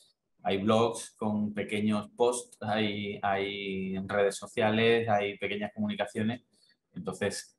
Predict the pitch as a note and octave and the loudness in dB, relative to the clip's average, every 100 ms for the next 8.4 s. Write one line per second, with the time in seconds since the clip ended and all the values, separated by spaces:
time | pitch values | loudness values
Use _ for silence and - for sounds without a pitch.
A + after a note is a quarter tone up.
0 | - A2 A2+ - - F#2+ E2+ E2 E2 F2+ | -6 -4 -4 -6 -2 2 4 4 2 0
1 | F#2 F#2 F#2 F2+ F#2 G#2+ G#2 A2+ A#2 G2+ | -2 -2 -2 -2 0 0 2 2 0 -2
2 | - - _ _ _ _ F2+ F2+ F2+ - | -6 -16 _ _ _ _ -8 -4 -4 -4
3 | F#2 F2+ E2+ F2+ F2 F#2+ G2 G#2 A2 G#2+ | 2 4 4 2 2 2 0 -2 -2 -2
4 | - C3 D3 E3 - G#2+ G2 F2+ F2 E2 | -2 0 0 -2 -8 -8 -6 -6 -6 -10
5 | _ _ _ - G#2 F#2+ F#2+ G2+ G2 G2 | _ _ _ -10 -8 -6 -4 -2 0 0
6 | G2+ G2 G2 G#2 A2 A2+ A2 G2+ G2+ G2+ | -2 -2 0 4 4 4 0 -2 -2 -4
7 | G2 G#2 G#2+ G#2 G#2 G2 G#2 G#2 G#2+ G#2 | -4 0 2 2 0 2 2 0 -4 -2
8 | A#2 A#2+ C3+ - | -2 -4 -8 -14